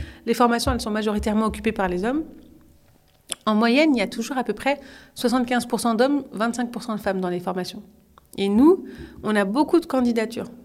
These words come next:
On en a, on en a plus que, que de places. Donc, ce qu'on fait, c'est que on les oriente vers d'autres formations, mais elles sont mixtes.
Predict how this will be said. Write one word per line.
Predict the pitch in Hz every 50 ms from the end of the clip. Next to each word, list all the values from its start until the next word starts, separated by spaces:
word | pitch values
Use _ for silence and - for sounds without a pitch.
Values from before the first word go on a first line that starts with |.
| - - - -
On | - 208 208
en | 208 214
a, | 214 214 208 -
on | 208 208
en | 208 208 208
a | 202
plus | 196 202 - 294 339 370 - - -
que, | - - 262 254 247 247 240 240
que | 240 240 233
de | 226 226
places. | 226 - 202 196 196 - - - - - - - - - - - -
Donc, | 220 226 214
ce | - -
qu'on | 262 254
fait, | 247 - 285 320
c'est | - - 233
que | 240 - 214 202 196 196 196 - - - - - - - _ -
on | 214 208
les | 214 214 202 220
oriente | 214 226 247 254 240
vers | 214 214 196 202
d'autres | 196 233 233 233
formations, | - 214 208 202 190 190 - 285 349 - - - - - - - _ _ -
mais | 220 214 214 - -
elles | 190 208
sont | 208 240 247
mixtes. | 262 285 277 - - - -